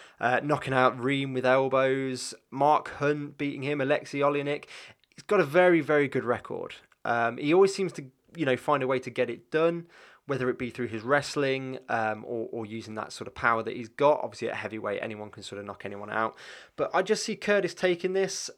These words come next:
Um, <sighs> I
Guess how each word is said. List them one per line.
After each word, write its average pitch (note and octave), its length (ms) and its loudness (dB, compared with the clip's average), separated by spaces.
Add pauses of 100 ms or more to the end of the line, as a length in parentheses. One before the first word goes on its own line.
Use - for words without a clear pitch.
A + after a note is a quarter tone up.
Um, C3 560 0 (120)
<sighs> - 0 - (3250)
I C#3 120 -10